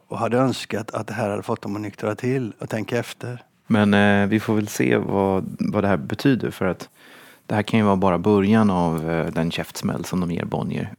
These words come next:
Speaker 2: De har ju i, i, eh, i Norge så har man ju faktiskt,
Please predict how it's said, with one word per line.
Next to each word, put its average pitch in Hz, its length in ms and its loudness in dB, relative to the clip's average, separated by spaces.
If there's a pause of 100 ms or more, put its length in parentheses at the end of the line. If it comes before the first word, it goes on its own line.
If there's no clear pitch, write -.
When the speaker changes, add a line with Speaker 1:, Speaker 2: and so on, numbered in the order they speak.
(460)
Speaker 2:
De 95 180 -2
har 98 100 0
ju 95 380 0 (440)
i, 98 200 0 (220)
i, 92 340 -2
eh, 90 460 -2 (140)
i 104 100 -2
Norge 107 360 2
så - 140 -4
har 101 100 -2
man 92 160 0
ju 87 60 -6
faktiskt, - 840 -12